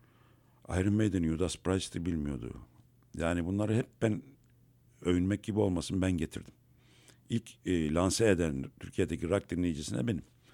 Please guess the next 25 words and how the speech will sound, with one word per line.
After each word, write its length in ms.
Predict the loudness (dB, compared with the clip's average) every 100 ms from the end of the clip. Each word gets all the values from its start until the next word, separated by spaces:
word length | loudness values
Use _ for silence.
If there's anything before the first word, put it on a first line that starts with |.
| -20 -20 -20 -20 -20 -20 _ _ -8
Okulu 360 | -2 2 2
kırdı, 420 | 4 4 4 0 -4 -14 _ _ _ -10
kırmış. 540 | -6 -4 -6 -10 -16 -20 _
Bursa'dan 460 | -10 -6 -6 -4 -4
bir 80 | -2
pazartesi 560 | 0 2 0 -4 -6
günü 240 | -4 -2 0
ne 80 |
zaman 260 | 0 0 0
geleceğini 420 | 0 2 0 0
biliyordu 240 | 0 -2 -2
çünkü 200 | -10 -4
bir 80 | -2
hafta 260 | -2 -2
önceden. 360 | -4 -2 -4 -6 -8 -20 -20 -20 -10 -2
O 120 | 2
da 80 | 4
gelirken 520 | 2 0 0 0 2
Bursa'daki 440 | 0 0 -2 0
diğer 200 | 2 4
arkadaşların 600 | 2 0 -2 -2 0 0
hepsi 300 | 0 -2 0
beraber 320 | 2 2 2
gelmesin 500 | 0 0 0 -2 -4
diye, 200 | -4 -4